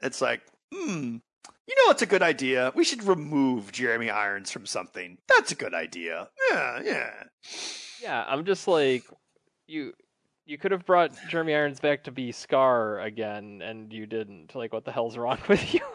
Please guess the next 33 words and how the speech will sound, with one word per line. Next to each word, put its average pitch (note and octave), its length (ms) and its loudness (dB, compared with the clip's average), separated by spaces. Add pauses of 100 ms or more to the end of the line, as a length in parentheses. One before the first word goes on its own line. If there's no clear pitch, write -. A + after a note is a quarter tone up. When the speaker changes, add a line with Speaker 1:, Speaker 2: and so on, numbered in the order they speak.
(200)
Speaker 2:
Like, - 400 -4
Speaker 1:
Uh, G#3 200 4
Speaker 2:
I - 100 -8 (200)
just - 40 -20
Speaker 1:
James C#4 380 2
Earl E4 160 2
Jones, E3+ 400 2
like, C3 280 2
he - 140 -18
just F3 220 -6
sounds F3 420 2
old. B2+ 460 2
Like, A#2+ 300 0 (340)
"Do - 120 -12
not C4 220 4
choke - 500 -2
on - 160 2
your - 160 2
aspirations, D#3+ 1120 0
Director - 500 -4
Krennic." D#4+ 520 -2 (1200)
Speaker 2:
Yeah, G#2 680 -4
it's, - 460 -18 (100)
ugh. G2 180 -4
Speaker 1:
I F#3+ 60 6
mean, G#3 180 6
did G#3 180 4
they A3 160 8
not F3 360 4
see D#3 440 -2
Dungeons D3+ 400 2
and D#3+ 120 -6
Dragons? C#3+ 840 0